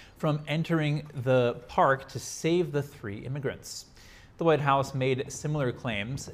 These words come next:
Texas Governor Greg Abbott on Sunday said the drownings had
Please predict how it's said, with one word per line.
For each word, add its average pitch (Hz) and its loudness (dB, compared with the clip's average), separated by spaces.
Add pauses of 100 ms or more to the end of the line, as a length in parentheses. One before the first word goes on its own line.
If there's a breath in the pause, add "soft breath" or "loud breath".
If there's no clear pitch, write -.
Texas - -10
Governor 104 -6
Greg 117 2
Abbott 113 4
on 101 -2
Sunday 113 -2
said 113 -4
the 104 -6
drownings 120 -4
had 110 -6